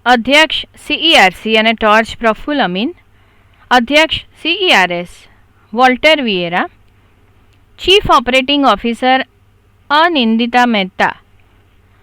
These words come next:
સહસંપાદકો અનુષા અય્યર, રશ્મિ ગોયલ, સંપાદકીય સહાયક મીના બાથવી. સરનામું કન્ઝ્યુમર એજ્યુકેશન એન્ડ રિસર્ચ સેન્ટર, ગ્રાહક સુવિધા કેન્દ્ર,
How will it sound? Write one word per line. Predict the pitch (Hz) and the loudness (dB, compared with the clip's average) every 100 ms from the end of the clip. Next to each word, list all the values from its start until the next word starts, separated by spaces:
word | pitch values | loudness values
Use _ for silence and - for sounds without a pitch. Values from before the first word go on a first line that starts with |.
| _ _ _ _ - | _ _ _ _ -4
સહસંપાદકો | 294 311 320 285 254 277 269 277 294 | 2 2 2 0 2 2 2 0 0
અનુષા | 294 220 226 240 269 262 | 0 2 0 -2 0 0
અય્યર, | 202 202 214 220 208 | 0 0 2 0 0
રશ્મિ | 233 226 - 311 | -2 -2 -6 -4
ગોયલ, | 226 175 175 370 - _ _ _ _ _ _ - | -2 -2 -4 -6 -10 _ _ _ _ _ _ -2
સંપાદકીય | 339 320 330 392 294 214 247 233 | 0 2 2 2 2 -2 -2 -2
સહાયક | 208 185 214 269 202 240 - 233 | -2 -2 0 0 0 -4 -8 -2
મીના | 254 277 285 285 | 0 0 0 2
બાથવી. | 196 175 - 175 - _ _ _ _ _ | 0 -2 -6 -10 -10 _ _ _ _ _
સરનામું | - 247 208 170 185 392 _ _ _ _ - | 0 2 2 -2 -6 -8 _ _ _ _ 0
કન્ઝ્યુમર | 294 285 370 427 427 | 2 4 2 2 2
એજ્યુકેશન | 262 226 262 285 269 339 302 | 0 -2 -2 -2 0 0 2
એન્ડ | 240 226 | 2 0
રિસર્ચ | 220 247 240 | 0 -2 -4
સેન્ટર, | - 220 214 254 285 403 - | -2 -2 0 -2 -2 -4 -2
ગ્રાહક | 233 226 220 - | 0 0 -2 -4
સુવિધા | 214 208 196 | -4 -2 -2
કેન્દ્ર, | 190 202 214 233 392 | -2 -4 -2 -2 -4